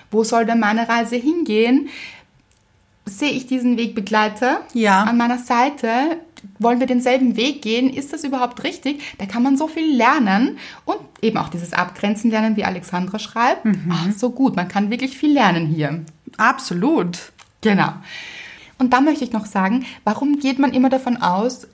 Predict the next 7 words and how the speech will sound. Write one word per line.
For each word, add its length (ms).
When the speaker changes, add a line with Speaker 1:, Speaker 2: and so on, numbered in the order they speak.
Speaker 1:
dass 200
man 320
nur 160
glücklich 300
ist 140
in 120
Beziehung? 720